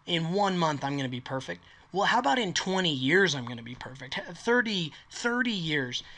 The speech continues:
And we just start to make those small incremental gains. We are gonna be so far ahead of where we would be if we just were,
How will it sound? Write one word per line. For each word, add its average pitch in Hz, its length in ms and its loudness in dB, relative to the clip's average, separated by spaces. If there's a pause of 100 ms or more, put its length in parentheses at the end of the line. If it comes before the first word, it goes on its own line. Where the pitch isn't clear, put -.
(160)
And 185 180 -2
we 202 100 -6
just 214 300 0
start 175 300 0
to 170 100 -4
make 160 220 -4
those 143 240 -2
small 143 380 -2
incremental 151 520 -4
gains. 131 400 -6 (580)
We 190 240 -4
are 220 80 0
gonna 202 220 -4
be 156 140 -8
so 160 460 0
far 156 420 2
ahead 135 500 -2 (640)
of 151 160 0
where 156 220 2
we 139 100 0
would 139 260 -4
be 185 300 -4 (300)
if 160 200 -4
we 175 140 -2
just 165 440 2 (1900)
were, 165 340 2